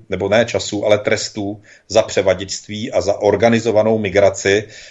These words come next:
jako organizovaná skupina s mezinárodním přesahem, tak si představ, Vladimíre, že nám naše pozměňovací, eh, návrhy, eh, jak si Poslanecká sněmovna pětikoalice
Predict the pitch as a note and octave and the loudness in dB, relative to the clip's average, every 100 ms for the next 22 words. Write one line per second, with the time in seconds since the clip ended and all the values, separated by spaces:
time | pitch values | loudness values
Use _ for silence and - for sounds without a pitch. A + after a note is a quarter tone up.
0 | _ F2+ F2+ G#2+ G2+ G2+ G2+ G#2 A2 B2 | _ -2 0 2 2 2 2 2 4 2
1 | A#2+ - - G2 F#2+ F#2+ G2 G#2+ A2 G#2 | -2 -6 -12 -8 -4 0 0 0 -2 -2
2 | A2 G#2+ G#2+ G#2+ C3 C3+ G2 - - F#2 | 2 4 4 0 -8 -10 -10 -10 -4 -2
3 | E2 G2 - _ _ _ - - D3 - | -2 -6 -16 _ _ _ -10 -6 -6 -6
4 | A#2 - A#2 A2 G#2 A2 A2 G#2+ A2 A#2 | -8 -2 0 0 -2 -2 -2 2 4 4
5 | A2+ A2 G#2+ G#2 A2 A#2 A#2 - - _ | 0 0 4 4 4 0 -10 -20 -20 _
6 | - G2 C3+ A#2+ A2+ A2+ A2+ A2+ - - | -4 -2 -2 -2 -2 0 2 2 0 -8
7 | A#2+ A#2 A#2 A2 G2+ G2+ G2 G2+ G2 G#2+ | -4 -2 -2 0 2 2 0 2 2 4
8 | G#2 A2 A2+ B2+ _ - - _ - F2+ | 4 2 2 -2 _ -20 -20 _ -6 -4
9 | F#2+ - A#2 A2 G2+ G#2+ G2+ - A#2 A2 | -2 0 0 0 -2 -2 -2 0 2 2
10 | G2 F#2+ G2 G#2 G2 F#2 - G2+ G#2 G2+ | -2 -4 0 0 0 -6 -2 4 4 2
11 | - G#2 G#2 A#2 | 2 4 6 2